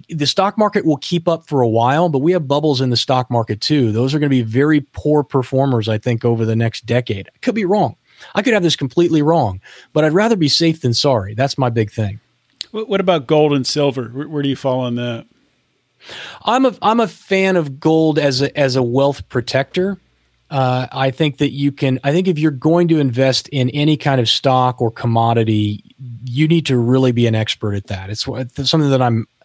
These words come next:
Speaker 1: I think that you should only invest in things that you really know and underst-, that you like and understand.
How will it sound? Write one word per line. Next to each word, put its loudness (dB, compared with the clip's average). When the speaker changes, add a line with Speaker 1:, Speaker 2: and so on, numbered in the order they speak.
Speaker 1:
I 0
think -2
that 2
you -2
should 0
only 4
invest 0
in 0
things 0
that -2
you 0
really 0
know 0
and -2
underst-, -4
that -6
you -2
like 0
and 0
understand. -6